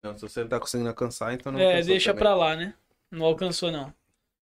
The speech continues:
Speaker 1: Então, vamos passar essa vergonha ao vivo.
Speaker 2: Ao vivo?
Speaker 1: <laughs>
Speaker 2: É
Speaker 1: Mas e,
Speaker 2: isso.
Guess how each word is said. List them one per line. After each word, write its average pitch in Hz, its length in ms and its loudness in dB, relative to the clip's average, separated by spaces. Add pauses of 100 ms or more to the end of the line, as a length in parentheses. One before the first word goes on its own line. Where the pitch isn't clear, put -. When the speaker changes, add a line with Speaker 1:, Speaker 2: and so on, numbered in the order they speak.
Speaker 1:
Então, 110 420 -8
vamos 113 500 -8
passar - 280 -2
essa 107 160 -6
vergonha 107 460 2
ao 101 100 -2
vivo. 101 220 -10 (200)
Speaker 2:
Ao 185 200 2
vivo? 214 540 2 (200)
Speaker 1:
<laughs> 113 1000 -4 (1900)
Speaker 2:
É 170 40 2
Speaker 1:
Mas 170 100 4
e, - 20 4
Speaker 2:
isso. - 280 0